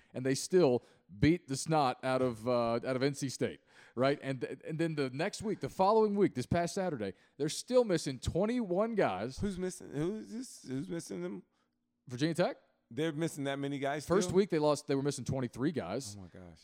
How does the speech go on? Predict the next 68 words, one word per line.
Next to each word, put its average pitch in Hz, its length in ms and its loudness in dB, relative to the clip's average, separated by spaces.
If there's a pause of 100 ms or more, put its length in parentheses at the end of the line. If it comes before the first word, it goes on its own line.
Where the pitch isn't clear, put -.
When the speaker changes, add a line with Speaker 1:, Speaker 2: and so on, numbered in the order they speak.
Speaker 1:
And 135 120 -2
the 131 40 -2
Speaker 2:
I - 20 -2
Speaker 1:
second 185 200 2
Speaker 2:
saw, 156 100 4
Speaker 1:
week 143 100 4
Speaker 2:
I 147 40 2
Speaker 1:
they're 143 100 4
Speaker 2:
saw 170 180 4
Speaker 1:
missing 160 60 -2
Speaker 2:
the 147 160 2
Speaker 1:
twenty-one 165 480 2
guys. 127 300 0
And 143 140 -6
both 190 240 4
weeks 170 160 4
they 160 100 0
haven't 196 160 0
played 202 180 2
their 170 60 0
starting 185 260 2
quarterback 151 440 2
yet. 185 260 2 (480)
And 139 140 -2
then 151 140 0
last 139 300 0
week 175 140 -2
against 143 260 -4
Duke, 170 200 2
they 127 100 0
went 143 260 -4
to 170 160 0
Duke 156 340 4
and 123 160 -4
w-, 127 180 -2
and 123 140 -6
beat 135 160 0
'em 127 80 -6
thirty-eight 131 400 -2
thirty-one. 123 380 -2 (280)
Their 165 120 4
whole 220 240 2
secondary 185 540 0
was 104 120 -6
gone 107 240 -2
last 90 220 -8
Saturday. 80 320 -12 (320)
They 185 100 0
had 214 80 2
a 180 40 2
walk-on 139 680 4
make 151 180 -4
the 151 60 -8
first 185 260 0
interception 180 440 -2
of 143 40 -2
the 139 60 -4
game. 208 320 -2 (320)
This 196 120 -4
kid 262 100 2
wasn't 226 200 2
supposed 220 200 4
to 160 40 -6
see - 120 0
the 185 80 0
field 269 280 4
this 165 200 2
year. 165 100 -6